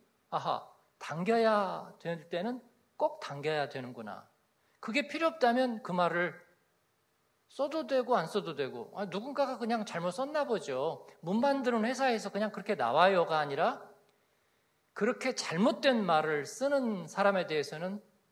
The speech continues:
예, 벌금이나 제재가 있어야 되겠죠. 그래야 우리가 서로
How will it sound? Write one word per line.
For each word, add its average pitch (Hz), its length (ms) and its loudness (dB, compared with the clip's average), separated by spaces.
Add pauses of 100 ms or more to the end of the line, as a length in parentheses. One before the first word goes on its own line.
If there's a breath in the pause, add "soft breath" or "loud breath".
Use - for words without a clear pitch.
(840)
예, 107 320 -10 (260)
벌금이나 147 840 -4 (640)
제재가 156 420 -2
있어야 175 240 -4
되겠죠. 123 460 -8 (920)
그래야 185 560 0
우리가 165 500 2
서로 233 520 -4